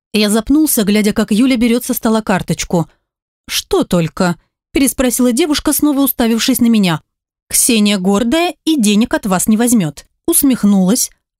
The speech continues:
а я растерялся, так и не придумав, что ответить на её проницательность. "Не переживайте, я что-нибудь придумаю". "Спасибо", кивнул утвердительно головой. "В общем, я на тебя надеюсь. А что там с моей основной просьбой?"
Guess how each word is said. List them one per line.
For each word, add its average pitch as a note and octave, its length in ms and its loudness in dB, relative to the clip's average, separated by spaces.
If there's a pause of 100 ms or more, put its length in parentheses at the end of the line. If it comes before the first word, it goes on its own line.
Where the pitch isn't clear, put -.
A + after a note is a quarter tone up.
а G3 140 0
я F#3 140 2
растерялся, A#3+ 680 0
так F#3 200 -2
и G#3 40 4
не G#3 120 2
придумав, A3+ 500 0 (160)
что - 420 -4
ответить G3+ 520 0
на A#3+ 80 2
её G3 340 2
проницательность. F#3 880 0 (480)
"Не G3+ 280 2
переживайте, F#3 720 0 (320)
я F4 220 2
что-нибудь F3+ 500 0
придумаю". F#3 640 0 (720)
"Спасибо", D#3+ 680 -2 (460)
кивнул A#3+ 360 2
утвердительно G3+ 580 0
головой. F#3 460 0 (400)
"В F#3+ 160 2
общем, F3+ 440 0
я F3+ 140 2
на F3+ 100 2
тебя F3 240 0
надеюсь. F3+ 560 0 (760)
А F#3+ 140 0
что - 240 -2
там D#4 140 0
с - 100 0
моей C4 480 0
основной C4+ 500 0
просьбой?" E3+ 600 -2